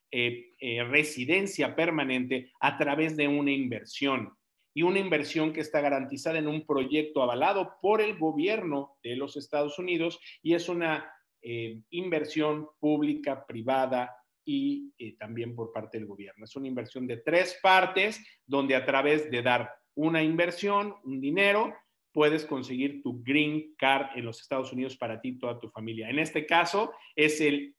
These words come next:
mus-, el Salón de la Fama, la Villa del Salón de la Fama de la N F L, lo que estamos haciendo. Así que, extraordinario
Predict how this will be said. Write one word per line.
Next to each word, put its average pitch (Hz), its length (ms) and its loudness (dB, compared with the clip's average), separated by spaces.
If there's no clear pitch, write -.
mus-, 139 440 0
el 139 380 2
Salón 165 480 4
de 202 80 2
la 135 160 0
Fama, 143 400 0
la 143 160 2
Villa 196 380 0
del 165 160 0
Salón 156 420 0
de 160 100 2
la 127 160 -4
Fama 170 400 0
de 151 200 6
la 147 360 4
N 185 500 2
F 156 340 2
L, 151 440 2
lo 123 240 0
que 127 100 -8
estamos 135 400 -4
haciendo. 123 380 -4
Así 160 240 -4
que, 151 360 0
extraordinario 151 1200 0